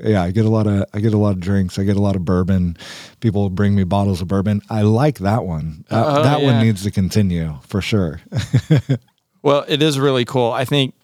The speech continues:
Speaker 2: a lot of these people are super appreciative of what you do, and you were sharing your passion. I mean, honestly,
Speaker 1: Yeah.
Speaker 2: I think you were like, "There needs to be a video on this." And,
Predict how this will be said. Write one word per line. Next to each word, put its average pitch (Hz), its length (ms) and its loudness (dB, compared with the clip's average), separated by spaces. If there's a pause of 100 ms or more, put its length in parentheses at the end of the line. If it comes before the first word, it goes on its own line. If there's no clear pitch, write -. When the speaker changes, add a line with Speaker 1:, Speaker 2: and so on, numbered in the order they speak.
(180)
Speaker 2:
a 135 80 2
lot 127 240 -2
of 123 60 -4
these 120 200 -2
people 117 580 2
are 104 420 2
super 139 400 0
appreciative 110 880 0
of 117 160 -4
what 107 140 2
you 113 80 -4
do, 117 200 2
and 123 140 0
you 190 80 0
were 151 120 0
sharing 135 440 -2
your 107 100 -2
passion. 110 520 -4
I 120 40 -2
mean, 120 240 0 (100)
honestly, 135 460 -2
Speaker 1:
Yeah. 120 60 -2
Speaker 2:
I - 40 -6
think 127 240 -6
you 135 80 2
were 127 100 4
like, 113 240 -2
"There 151 160 2
needs 131 240 0
to 139 60 -10
be 117 120 2
a 110 60 4
video 123 320 0
on 110 240 -2
this." 107 320 0
And, - 260 -6